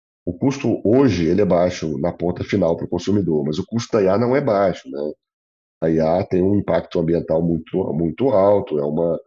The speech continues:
é uma tecnologia que essas in-, big techs tão mantendo, é, artificialmente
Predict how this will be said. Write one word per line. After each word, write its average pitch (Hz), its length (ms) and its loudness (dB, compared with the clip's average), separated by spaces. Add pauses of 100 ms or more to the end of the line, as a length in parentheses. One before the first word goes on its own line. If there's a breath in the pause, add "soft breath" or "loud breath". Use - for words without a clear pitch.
(520)
é 80 80 -2
uma 90 480 4
tecnologia 90 680 0
que 101 220 -2
essas 95 300 0
in-, 87 240 -2
big 78 380 -6
techs 87 400 -4
tão 107 140 2
mantendo, 98 960 0 (720)
é, 71 800 -4
artificialmente 80 1400 -2